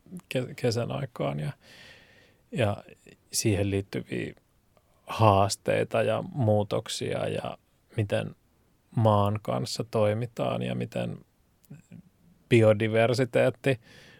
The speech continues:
muuttuu riippuen jostain työtavoista, miten maan kanssa toimitaan ja miten siellä elletään. Et se, se on niinku mulle tällä hetkellä se sellainen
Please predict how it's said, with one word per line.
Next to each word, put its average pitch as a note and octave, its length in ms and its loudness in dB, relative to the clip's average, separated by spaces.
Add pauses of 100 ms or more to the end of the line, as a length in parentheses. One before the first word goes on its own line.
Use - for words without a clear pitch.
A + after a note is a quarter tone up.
(160)
muuttuu A2 540 2
riippuen A2+ 560 -2
jostain B2+ 400 -2
työtavoista, A#2 1040 0
miten A#2 260 -2
maan A#2+ 240 -4
kanssa - 300 -6
toimitaan - 500 -4
ja - 60 -4
miten - 260 -6
siellä A#2+ 180 -4
elletään. A#2 260 0
Et A2 60 0
se, B2+ 100 6 (100)
se A#2+ 60 6
on B2 80 6
niinku A#2+ 180 2
mulle B2 360 8
tällä G#2 180 8
hetkellä G2+ 300 2
se G2 60 0
sellainen G2+ 480 -2